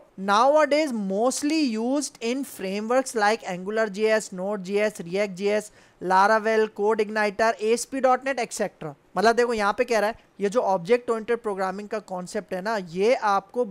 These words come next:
बहुत सारी प्रोग्रामिंग लैंग्वेजेस के अंदर देखने को मिलता है। मतलब ऊप का कॉन्सेप्ट आपको एंगुलर जे एस में भी देखने को मिलेगा, नोड जे एस हो गया, रिएक्ट जे एस हो गया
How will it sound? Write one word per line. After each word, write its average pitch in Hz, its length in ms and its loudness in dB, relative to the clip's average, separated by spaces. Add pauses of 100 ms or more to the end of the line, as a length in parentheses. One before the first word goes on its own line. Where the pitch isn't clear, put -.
बहुत 196 380 -2
सारी 233 320 0
प्रोग्रामिंग 208 540 -4
लैंग्वेजेस 190 440 -6
के 208 100 -10
अंदर 214 200 -4
देखने 190 340 -6
को 208 120 -6
मिलता 185 320 -4
है। 160 120 -6 (200)
मतलब 226 360 2 (280)
ऊप 240 200 -8
का 269 140 6
कॉन्सेप्ट 254 440 -2
आपको 220 260 2
एंगुलर 226 320 0
जे 190 200 -2
एस 196 120 -6
में 214 120 -8
भी 220 80 -8
देखने 214 280 -4
को 208 120 -6
मिलेगा, 208 360 0
नोड 190 300 -4
जे 196 180 0
एस 208 140 -4
हो 202 120 -2
गया, 202 240 4
रिएक्ट 196 380 -2
जे 202 160 -2
एस 202 140 -6
हो 202 100 -6
गया 196 260 0